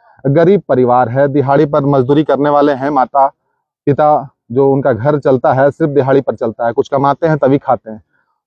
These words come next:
तो आप सोचिए कि इस स्थिति में वो कहीं बाहर भी नहीं जा पा रहे होंगे, कोई काम भी नहीं कर पा रहे होंगे। और उनका कहना था, हमने ये भी कहा था कि कोई मदद के लिए अगर,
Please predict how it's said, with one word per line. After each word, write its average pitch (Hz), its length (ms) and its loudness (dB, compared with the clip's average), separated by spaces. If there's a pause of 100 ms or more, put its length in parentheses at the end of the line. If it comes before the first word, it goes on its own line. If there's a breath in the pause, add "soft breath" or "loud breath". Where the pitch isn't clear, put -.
तो 190 60 0
आप 196 100 0
सोचिए 196 340 2
कि 196 120 0
इस 185 160 0
स्थिति 175 440 0
में 185 80 0
वो 175 160 2
कहीं 156 200 -2
बाहर 143 320 0
भी 151 160 0
नहीं 147 200 0
जा 135 160 2
पा 151 200 2
रहे 135 120 0
होंगे, 147 180 -4
कोई 135 160 0
काम 139 280 -2
भी 135 80 -4
नहीं 127 160 -6
कर 127 140 -8
पा 123 180 0
रहे 127 120 2
होंगे। 143 260 -2 (520 loud breath)
और 180 80 2
उनका 202 180 4
कहना 180 300 0
था, 170 160 -2
हमने 165 200 0
ये 175 140 2
भी 196 100 0
कहा 156 200 0
था 156 140 -2
कि 160 100 -4
कोई 165 180 0
मदद 147 340 -2
के 160 140 -2
लिए 175 160 2
अगर, 170 240 2